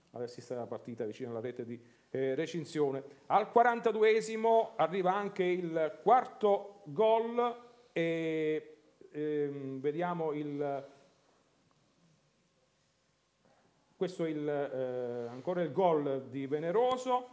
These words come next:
eh, il quarto gol, eccolo qua, c'è questo passaggio, ehm, eh, messo, eh, da, eh, Saullo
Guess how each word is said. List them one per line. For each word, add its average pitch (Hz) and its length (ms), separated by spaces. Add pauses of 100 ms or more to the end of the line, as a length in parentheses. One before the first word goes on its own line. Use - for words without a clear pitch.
(260)
eh, 123 640
il 170 120
quarto 180 320
gol, 127 260
eccolo 185 360
qua, 247 360
c'è 160 380
questo 165 360
passaggio, 202 1300
ehm, 123 1160
eh, 120 220
messo, 151 640 (260)
eh, 131 360
da, 135 720
eh, 117 40
Saullo 170 840